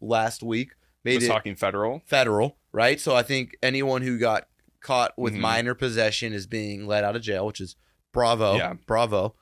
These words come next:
Speaker 1: Um, right, people are locked up for something that's legal now. It's
Speaker 2: It's
Speaker 1: crazy.
Speaker 2: crazy.
Speaker 1: So
Speaker 2: Yeah.
Speaker 1: excited for that, but I mean, if you're Bic and you can't say, "We're the best product for smoking weed,"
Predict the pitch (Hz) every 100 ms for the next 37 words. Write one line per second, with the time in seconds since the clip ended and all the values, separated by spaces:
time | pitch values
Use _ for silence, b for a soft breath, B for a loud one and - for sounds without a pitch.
0 | _ _ _ _ - 123 127 113 110 104
1 | 104 - _ _ _ _ _ - - 110
2 | 110 113 101 104 101 - 101 92 - 95
3 | - 92 95 87 98 95 92 87 95 95
4 | 95 - 90 90 92 - _ - 98 -
5 | 113 - 143 143 139 117 101 101 - _
6 | _ _ - 123 110 98 _ _ _ _
7 | _ _ _ _ _ _ _ _ - 339
8 | 302 107 73 _ _ _ _ _ - 185
9 | 202 370 170 220 190 127 - _ 170 180
10 | 175 254 220 - - 196 120 104 208 262
11 | 123 123 - 120 147 160 - 143 160 202
12 | 277 339 -